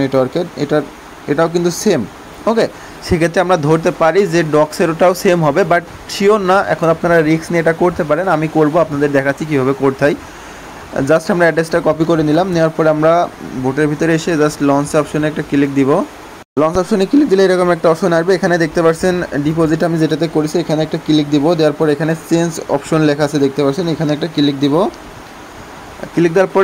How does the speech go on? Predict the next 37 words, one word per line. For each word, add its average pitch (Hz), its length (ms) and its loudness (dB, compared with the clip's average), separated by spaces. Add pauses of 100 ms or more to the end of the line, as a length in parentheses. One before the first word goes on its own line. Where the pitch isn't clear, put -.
এখান 175 200 0
থেকে 180 200 2
এক্সচেঞ্জ 170 320 -2
সিলেক্ট 165 260 0
করে 180 100 0 (100)
কন্টিনিউ 156 380 0
করে 175 160 2
উপরে 160 160 0 (100)
Binance 147 360 -2
সিলেক্ট 156 280 -2
করব, 160 160 0 (160)
then 156 140 4 (220)
এখানে 151 200 -2 (100)
I - 100 0
have 143 140 0 (120)
লিখবো, 156 260 0
তারপরে 160 240 0
এখানে 160 160 -2 (120)
ডক্স 151 220 0
অ্যাড্রেস 135 360 0
আছে। 120 200 -2
ওকে, 254 140 0 (480)
তো - 120 -8
আমরা 165 120 0 (100)
টোন 170 200 4
অ্যাড্রেসটা 165 520 -2
এখানে 165 260 0 (920)
just 143 280 0
কপি 147 260 0
করে 165 140 2 (100)
নিব, 160 140 -2 (540)
নেওয়ার 151 280 2
পরে 170 180 2 (1080)
এখানে 147 220 0
এটা 160 180 0
পেস্ট 160 260 -2
করব 170 160 2